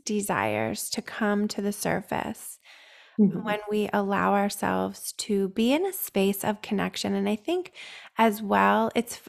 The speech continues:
Speaker 1: uh, you know, you can make a vision board party. Um, <laughs> I keep saying vision board party, like,
Speaker 2: <laughs>
Speaker 1: you can, because here's why, because you have to, it's a party when you make them
Speaker 2: It is.
Speaker 1: with other people who are in the same spirit of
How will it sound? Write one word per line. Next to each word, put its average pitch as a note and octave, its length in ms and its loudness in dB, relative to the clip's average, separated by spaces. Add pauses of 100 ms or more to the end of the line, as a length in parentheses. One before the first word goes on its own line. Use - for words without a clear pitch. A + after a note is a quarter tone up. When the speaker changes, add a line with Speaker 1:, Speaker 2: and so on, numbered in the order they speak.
Speaker 1:
uh, A3 160 2
you A3+ 140 4
know, A3 80 6
you A3 180 4
can D4+ 180 0
make C4+ 200 2
a A3+ 40 2
vision G#3 360 0
board G3 260 0
party. G3+ 640 0
Um, A3 160 4 (200)
<laughs> - 220 -6
I A#3+ 60 6
keep F4+ 260 6
saying A#3+ 280 8
vision A3 280 8
board G3+ 220 4
party, - 360 6
like, F#3+ 240 2
Speaker 2:
<laughs> C#4+ 1120 2
Speaker 1:
you C4+ 220 4
can, F#4 380 4
because D4+ 560 4
here's E4+ 220 4
why, D4+ 280 8
because B3+ 420 4
you D4 100 8
have E4+ 240 6
to, C#4+ 260 8
it's D#4 160 6
a E4+ 60 4
party F#4+ 420 4
when A3+ 200 4
you C4+ 120 2
make D4 340 2
them A#3 380 2 (180)
Speaker 2:
It F#3+ 140 2
is. F#3+ 500 0
Speaker 1:
with D#4 260 4 (120)
other C4+ 340 4
people A3+ 600 0 (100)
who A#3 120 6
are A3 220 6
in A#3 240 4
the C4+ 80 0
same A3 420 0
spirit G#3+ 560 2
of G3 360 2